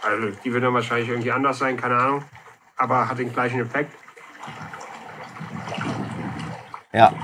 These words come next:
Speaker 2: da sieht man's, ne? Also er hat sich jetzt hier die Zähne mit der Aktiv-, Aktivkohle quasi, ähm, ja, verfärbt.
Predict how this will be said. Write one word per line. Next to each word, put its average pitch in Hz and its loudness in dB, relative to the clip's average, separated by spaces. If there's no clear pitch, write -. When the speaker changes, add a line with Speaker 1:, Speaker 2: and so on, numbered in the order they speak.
Speaker 2:
da 113 8
sieht 151 4
man's, 175 6
ne? 143 6
Also 123 8
er 123 6
hat 127 0
sich 127 -4
jetzt 120 -2
hier 135 2
die 127 2
Zähne 139 2
mit 120 -2
der 123 4
Aktiv-, 120 0
Aktivkohle 131 2
quasi, 120 8
ähm, 107 0
ja, 104 8
verfärbt. 123 8